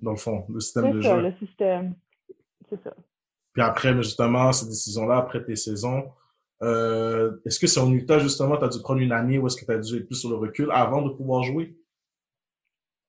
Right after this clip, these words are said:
Speaker 2: Qu'est-ce que tu veux dire ?
Speaker 1: Est-ce que t'as fait, t'as fait combien de saisons en Utah ? Deux saisons aussi ?
Speaker 2: J'ai, ben c'est ça, j'ai transféré en deux mille dix-huit, deux mille dix-neuf, j'étais redshirt.
Speaker 1: OK.
Speaker 2: Puis j'ai joué deux mille dix-neuf, deux mille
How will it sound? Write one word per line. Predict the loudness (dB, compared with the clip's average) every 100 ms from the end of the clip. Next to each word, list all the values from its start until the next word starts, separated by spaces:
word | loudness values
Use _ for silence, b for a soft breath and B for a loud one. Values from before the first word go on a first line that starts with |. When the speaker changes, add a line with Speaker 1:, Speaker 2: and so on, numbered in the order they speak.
| _ _ _ _ _ _
Speaker 2:
Qu'est-ce | -4 -4
que | -8
tu | -8
veux | -6
dire ? | -6 -8 _ _ _ _ -10
Speaker 1:
Est-ce | -6
que | -4
t'as | -2 -2
fait, | -6 -8
t'as | -6
fait | -2
combien | -2 0
de |
saisons | -2 -2
en | -2
Utah ? | 0 0
Deux | 0 0
saisons | 0 2 2
aussi ? | 0 -2 -4 -8 _ _ _ _ _ _ -8
Speaker 2:
J'ai, | 2 4 4
ben | 2 -4
c'est | -2
ça, | 0 0
j'ai | 0
transféré | -4 -6 -2 -2 -2
en | -2
deux | 0 0
mille | -2 -6
dix-huit, | -8 -4 2 4 4
deux | 2 -2
mille | -6 -8
dix-neuf, | -6 -4 -4 -8 _ _
j'étais | -6 -2
redshirt. | -2 -2 -2 -2 -4 _ _ _ -6
Speaker 1:
OK. | -2 0 -2 -6 _ _ _ _ _ _ _ _ _ _ _
Speaker 2:
Puis | -8 -4
j'ai | -4
joué | -2 0
deux | 0
mille | -2 -4
dix-neuf, | -4 -2 -2
deux | -4
mille | -6 -10